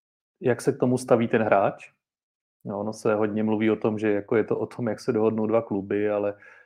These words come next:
ale potom jako nechávat si v týmu hráče, který chce odejít, tak většinou nepřináší nic moc dobrého. Eh, a ta motivace zase prostě může být taková, že dneska, když by přestoupil do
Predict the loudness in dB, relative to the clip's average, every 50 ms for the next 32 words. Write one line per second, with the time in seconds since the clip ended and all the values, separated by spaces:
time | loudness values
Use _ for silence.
0 | _ _ -10 -4 -2 0 2 4 4 4 2 0 -4 -8 -6 -4 -4 -4 -4 -4
1 | -4 -4 -6 -6 -4 -2 -2 0 0 0 -2 -2 -2 -4 -4 -4 -6 -8 -6 -4
2 | -4 -2 0 2 0 0 0 -4 -6 -8 -6 _ -6 -4 -2 -2 -4 -4 -4 -4
3 | -6 -8 -10 -14 _ _ _ _ _ _ _ _ _ -4 0 0 2 2 2 2
4 | 2 2 2 0 -2 -4 -6 -4 -4 -4 -4 -4 -6 -4 -2 -2 -2 0 -2 -4
5 | -4 -4 -2 -2 0 0 0 -2 -4 -4 -4 -2 -2 -2 -2 -4 -4 -4 -4 -4
6 | -2 -2 -2 -4 -2 -2 -2 -2 0 2 2 4 4 4 2 2 0 -4 _ _
7 | _ _ _ _ _ _ _ _ _ _ _ _ -20 -16 -12 -10 -6 -6 -4 -4
8 | -4 -4 -4 -4 -6 -8 -10 _ _ _ -20 -20 -20 -20 _ _ _ _ _ _
9 | _ 2 6 6 8 8 8 6 6 6 6 6 6 4 2 2 4 4 4 2
10 | 2 -2 -4 -4 -4 -4 -4 -4 -2 -4 -6 -6 -4 -4 -2 -2 -2 -2 -2 -4
11 | -4 -4 -4 -4 -4 -4 -4 -2 0 0 0 0 -2 -2 -4 -4 -4 -6 -8 -8
12 | -10 -10 -10 -12 -8 -4 -2 0 0 2 2 0 0 -2 -4 -6 -8 -8 -10 -8
13 | -8 -8 -8 -8 -8 -10 -10 -8 -6 -4 -4 -4 -2 -4 -4 -2 -2